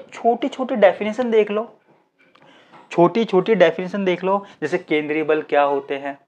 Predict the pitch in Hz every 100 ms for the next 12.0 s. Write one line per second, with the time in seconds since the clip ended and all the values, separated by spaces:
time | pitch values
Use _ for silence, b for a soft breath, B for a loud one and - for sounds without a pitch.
0 | _ _ _ _ _ _ b b b 135
1 | 151 160 156 160 160 156 151 156 156 151
2 | 151 - 143 139 143 139 - 143 135 139
3 | b b - 180 175 185 170 160 165 165
4 | - 175 151 151 156 147 143 160 143 147
5 | 143 139 135 139 135 143 B B 151 170
6 | 214 214 277 277 247 254 240 226 214 202
7 | 170 131 b b 208 208 220 226 226 -
8 | 170 196 190 160 175 165 147 143 - 151
9 | 151 156 160 147 139 - 143 143 143 127
10 | 135 139 135 135 135 127 127 135 123 131
11 | 127 127 131 117 131 - - - - -